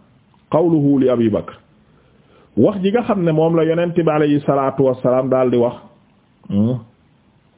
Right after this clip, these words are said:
Seydina wa Mawlana Abu Bakr radiyallahu anhu. Ne ko, "Arju, man de yaakaar naa, am naa njortu gu mag ci sa Borom, an takuna minhum, yow Abu Bakr nga bokk ci ñoom."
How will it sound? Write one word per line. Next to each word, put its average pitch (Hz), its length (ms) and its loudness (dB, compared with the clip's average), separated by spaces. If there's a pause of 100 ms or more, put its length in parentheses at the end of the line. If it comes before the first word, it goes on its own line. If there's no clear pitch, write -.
(840)
Seydina 135 520 0 (600)
wa 101 140 0
Mawlana 110 760 0 (420)
Abu 107 260 0
Bakr 98 240 -4 (160)
radiyallahu 98 720 0
anhu. 76 140 -6 (1500)
Ne 139 260 2
ko, 240 300 -2 (760)
"Arju, 175 840 2
man 147 240 -2
de 151 100 2
yaakaar 151 480 -2
naa, 110 200 -2
am 131 140 0
naa 131 160 0
njortu 127 340 0
gu 120 80 -2
mag 156 260 0
ci 139 100 -2
sa 127 180 0
Borom, 110 300 0
an 135 140 -2
takuna 123 420 -2
minhum, 113 380 0
yow 123 240 0 (100)
Abu 127 220 0
Bakr 107 300 0
nga 113 100 -2
bokk 110 340 -2
ci 98 80 -4
ñoom." 87 180 0